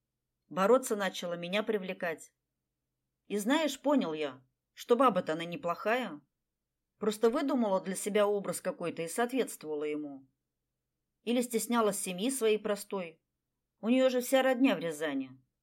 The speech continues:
Да ты знаешь. Вот и изображала из себя аристократку. Шаг в сторону сделать забоялась. Борис молча кивнул. А сейчас истерика за истерикой.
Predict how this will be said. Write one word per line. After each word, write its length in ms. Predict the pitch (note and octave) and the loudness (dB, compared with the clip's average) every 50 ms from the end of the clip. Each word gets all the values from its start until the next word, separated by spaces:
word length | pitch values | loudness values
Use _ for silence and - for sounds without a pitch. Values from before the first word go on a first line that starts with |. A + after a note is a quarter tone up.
| _ _ _ | _ _ _
Да 120 | - A3 | 0 0
ты 140 | A3+ - E4 | 0 2 -4
знаешь. 600 | C4+ G3+ A3 F#3+ D#3+ C#3+ C3 - - - - _ _ _ _ _ _ _ _ _ _ _ _ _ _ _ | -4 -2 -2 -4 -2 -4 -6 -8 -10 -14 -16 _ _ _ _ _ _ _ _ _ _ _ _ _ _ _
Вот 200 | F#3+ A#3 C4 C#4+ | 4 4 4 4
и 100 | C#4+ C#4 | 2 0
изображала 600 | B3+ A#3 B3+ B3 B3 A#3+ A#3+ G3+ G3 F3 F3 F3 | 2 2 2 4 4 2 4 4 2 0 0 -2
из 80 | F3 | -4
себя 240 | - - F3+ F#3 F#3 | -6 -8 -2 0 0
аристократку. 960 | F3+ F#3 F3+ E3+ - - G3 F#3+ - F#3+ F3 E3 - - - - D3+ - - _ _ _ _ _ _ _ _ _ _ _ _ _ _ _ _ _ _ | 0 0 -2 -4 -4 -2 -4 -2 0 -2 -2 -2 -4 -8 -12 -12 -12 -12 -16 _ _ _ _ _ _ _ _ _ _ _ _ _ _ _ _ _ _
Шаг 260 | _ - - A#3 - - | _ 0 0 0 0 0
в 40 | |
сторону 420 | - - - A3+ G#3 F3 E3 F3 E3 | 0 6 6 6 6 6 0 -6 -10
сделать 380 | C#3+ D#3 F3 F3+ D#3+ D#3 D3+ | -8 -2 0 0 0 0 -2
забоялась. 720 | C#3 D3 C#3 F3 F3 E3 D#3+ D3+ C#3+ D3+ D3+ - - - _ _ _ _ _ _ _ _ _ _ _ _ _ _ _ _ _ _ _ _ _ _ _ _ _ _ _ _ _ _ _ _ | -4 -4 -2 -2 -2 0 -2 -4 -4 -6 -10 -14 -18 -20 _ _ _ _ _ _ _ _ _ _ _ _ _ _ _ _ _ _ _ _ _ _ _ _ _ _ _ _ _ _ _ _
Борис 360 | - D#3 F#3 F#3+ G3+ A#3+ A#3+ A3+ | -6 -2 0 2 2 2 0 0
молча 360 | G#3+ F#3+ F#3 F#3 - - G#3+ | -2 -2 -2 -4 -4 -8 -4
кивнул. 520 | - A3+ G3 G3+ G3+ F3+ D#3+ C#3+ C#3 C3+ _ _ _ _ _ _ _ _ _ _ _ _ _ _ _ _ _ _ _ _ _ _ | -2 -2 -2 -2 -4 -6 -6 -8 -10 -12 _ _ _ _ _ _ _ _ _ _ _ _ _ _ _ _ _ _ _ _ _ _
А 120 | - F#3+ G#3 | -2 -2 0
сейчас 420 | G#3 A3 G#3+ - B3+ B3 - - | 0 -2 0 2 2 2 2 0
истерика 460 | A3+ - - B3+ B3+ C#4 C#4 C4+ A3+ | -6 0 2 2 2 2 4 2 0
за 160 | G3+ G#3+ A#3 | 0 2 0
истерикой. 640 | A#3 A#3 - - A3 F3+ D#3+ C#3+ - D3 C3+ B2+ _ | -2 -2 0 -2 0 0 -2 -6 -8 -10 -10 -10 _